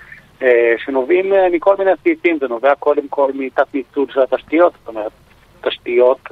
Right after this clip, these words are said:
אה, זה דבר שרצוי להשתמש בו, והציבור הישראלי השקיע את, אה, מיטב כספי המיסים שלו בפרויקט הזה, והמטרה של הפרויקט הוא שישתמשו בו. בשביל זה מקימים פרויקטים ציבוריים בישראל. מעבר לזה, וכתוצאה,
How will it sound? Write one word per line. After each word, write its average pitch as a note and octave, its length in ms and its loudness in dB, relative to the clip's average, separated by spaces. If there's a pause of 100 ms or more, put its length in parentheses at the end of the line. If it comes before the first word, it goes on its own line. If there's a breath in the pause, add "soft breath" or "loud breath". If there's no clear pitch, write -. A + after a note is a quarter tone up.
אה, C3 220 2
זה B2 60 -6
דבר A#2 340 0
שרצוי A#2+ 580 -4
להשתמש D3 540 0
בו, A#2 300 -2
והציבור A2 600 0
הישראלי A2+ 500 0
השקיע A#2 360 -2
את, G#2+ 180 -4
אה, A2+ 100 0
מיטב A2 380 -2
כספי - 260 -2
המיסים A#2 420 -4
שלו A2 200 -2 (640 loud breath)
בפרויקט A2+ 600 -2
הזה, A2+ 260 0
והמטרה A2 460 0
של A#2 120 -6
הפרויקט A2 460 -4
הוא A2+ 300 2 (640)
שישתמשו A2+ 460 0
בו. G#2+ 160 -4 (460 loud breath)
בשביל A2 240 -6
זה A#2+ 80 -2
מקימים B2 320 -4
פרויקטים A#2+ 340 -2
ציבוריים A2+ 420 -4
בישראל. G2+ 460 -2 (560 loud breath)
מעבר D#3 380 2
לזה, D#3+ 400 4 (100)
וכתוצאה, B2+ 800 0